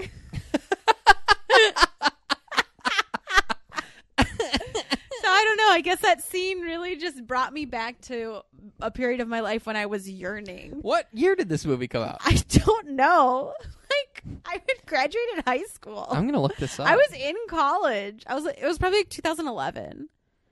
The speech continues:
Speaker 2: Uh, I think that's actually right. I think
Speaker 1: Yeah.
Speaker 2: it was two thousand eleven. Let me double check.
Speaker 1: But, um,
Speaker 2: Hey, vamp for me.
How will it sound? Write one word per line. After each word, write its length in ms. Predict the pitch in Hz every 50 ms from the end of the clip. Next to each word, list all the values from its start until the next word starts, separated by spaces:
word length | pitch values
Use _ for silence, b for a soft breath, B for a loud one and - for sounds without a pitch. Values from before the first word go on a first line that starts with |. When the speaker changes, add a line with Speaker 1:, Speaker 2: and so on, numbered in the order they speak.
| _ _ b b b b b b b b b b b _ _ _
Speaker 2:
Uh, 460 | 117 113 110 104 104 104 101 101 98
I 140 | - 113 123 -
think 140 | 165 170
that's 180 | 165 139 120 -
actually 300 | 117 110 - - 107 101
right. 220 | 104 107 107 -
I 20 | 220
think 120 | - 220 214
Speaker 1:
Yeah. 140 | - - -
Speaker 2:
it 40 | -
was 140 | - 247
two 140 | 269 - 104
thousand 240 | 95 87 - - 98
eleven. 180 | - - - 113
Let 100 | 113 117
me 80 | 123
double 200 | 110 110 95 -
check. 260 | - - - - _ -
Speaker 1:
But, 280 | 254 240 226 226 220
um, 340 | 220 220 220 214 220 214 208
Speaker 2:
Hey, 120 | 147 131 113
vamp 340 | 107 120 117 120 117 -
for 200 | - - 117 110
me. 240 | 104 101 98 101 101